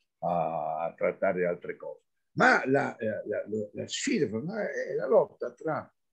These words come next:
capitale e vita, cioè dire la vita deve difendersi dalla sottomissione e dalla prigione in cui il capitale ha messo la vita, grazie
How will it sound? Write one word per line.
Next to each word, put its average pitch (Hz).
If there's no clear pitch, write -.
capitale 175
e -
vita, -
cioè 113
dire 113
la 107
vita 170
deve 127
difendersi 117
dalla 95
sottomissione 135
e 85
dalla 90
prigione 131
in 135
cui 185
il -
capitale -
ha -
messo 95
la 80
vita, 80
grazie 240